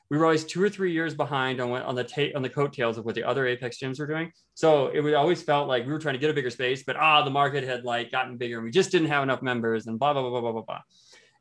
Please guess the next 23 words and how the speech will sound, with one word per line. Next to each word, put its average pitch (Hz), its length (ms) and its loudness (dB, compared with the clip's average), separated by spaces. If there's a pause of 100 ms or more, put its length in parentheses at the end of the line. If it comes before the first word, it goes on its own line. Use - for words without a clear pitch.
(120)
And 143 460 2
so, 147 280 2 (100)
but 139 140 -2
this 147 120 -6
whole 175 180 2
time 165 280 2
we're 143 140 2
running 127 560 -2 (100)
probably, 139 640 0 (360)
uh, - 60 -2
an 113 300 2
experiment 120 500 -2
that's 113 160 -8
more 120 160 -2
focused 120 320 -4
on 113 80 -2
a 104 60 -4
business 139 340 -4
model 113 320 0
versus 110 600 -2 (340)
um, 113 600 0
versus 127 420 -4
what, 117 280 0